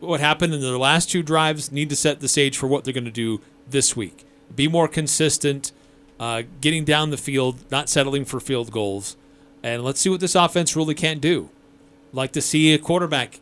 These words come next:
get in rhythm and stay in rhythm. So, uh, those are some of the bigger things. This is a great opportunity to do that. Um, North Dakota is not to be overlooked, but they're also not to be feared. Um, they're to be respected.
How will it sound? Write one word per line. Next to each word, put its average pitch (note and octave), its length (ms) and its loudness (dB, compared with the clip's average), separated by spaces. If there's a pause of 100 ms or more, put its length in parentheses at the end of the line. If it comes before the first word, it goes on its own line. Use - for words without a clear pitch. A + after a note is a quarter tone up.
get B2+ 140 -4
in D3 160 0
rhythm D3 380 0
and A#2 80 -12
stay F#3+ 280 2
in D3+ 100 0
rhythm. G2 280 -8 (580)
So, A2 540 -2
uh, A#2+ 200 -4
those E3+ 240 2
are A#3+ 60 -4
some C#4+ 160 -6
of - 20 -8
the A3+ 80 2
bigger F#3 240 2
things. D#3 340 -2
This E3 200 0
is D#3 220 -2 (240)
a C3+ 60 -4
great F3 240 4
opportunity E3 540 4
to C3 100 -4
do B2+ 200 0
that. F2+ 240 -6 (540)
Um, A#2 440 -4
North E3 220 0
Dakota D#3+ 260 6
is C3+ 120 2
not C#3 260 2
to D#3 60 0
be D#3 120 0
overlooked, D3 600 2 (640)
but C3 240 2 (120)
they're D3 140 4
also F3 240 4
not C#3 260 2
to C#3 80 -6
be A2+ 120 -8
feared. G2+ 440 -4 (680)
Um, G2+ 380 -8
they're B2+ 140 -4
to C3 80 -2
be A#2+ 140 -4
respected. A#2+ 680 -2